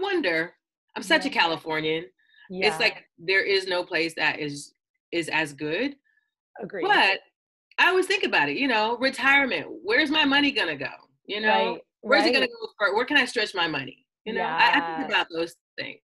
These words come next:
Speaker 2: That's true.
Speaker 1: So
Speaker 2: That's
Speaker 1: that would be
Speaker 2: true.
Speaker 1: the only reason I think that I would move. But, you know, I trust God in San Diego.
Speaker 2: Yeah,
Speaker 1: Provide.
Speaker 2: totally. Same.
Speaker 1: Yeah.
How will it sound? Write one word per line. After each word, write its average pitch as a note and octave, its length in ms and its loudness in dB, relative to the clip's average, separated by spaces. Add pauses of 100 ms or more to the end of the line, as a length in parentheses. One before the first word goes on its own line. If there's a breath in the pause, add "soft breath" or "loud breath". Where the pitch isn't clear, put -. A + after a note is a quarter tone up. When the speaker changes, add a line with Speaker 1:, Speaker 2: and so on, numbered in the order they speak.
(140)
Speaker 2:
That's G#3 340 -4
true. D4+ 360 -12
Speaker 1:
So E3+ 140 -8
Speaker 2:
That's F#3 260 2
Speaker 1:
that C#4+ 80 -4
would C#4+ 40 -4
be C#4+ 120 4
Speaker 2:
true. C4+ 100 2
Speaker 1:
the A#3 60 6
only B3+ 320 2
reason A#3+ 420 -4
I D#3+ 160 0
think D#3+ 260 -6
that D3 100 -8
I C#3+ 100 -2
would C#3+ 160 -6
move. C#3 380 -8 (240)
But, D3 360 -4 (460)
you E4 100 -4
know, F4 240 -2
I G#4+ 80 2
trust G#4 320 -2
God D4+ 200 4
in C#4 140 -2
San C4 220 -4
Diego. B3+ 500 -6 (220)
Speaker 2:
Yeah, A#3+ 420 -2 (140)
Speaker 1:
Provide. C#4+ 160 -2
Speaker 2:
totally. G#3+ 540 2 (160)
Same. G#3 320 0
Speaker 1:
Yeah. F3+ 120 -6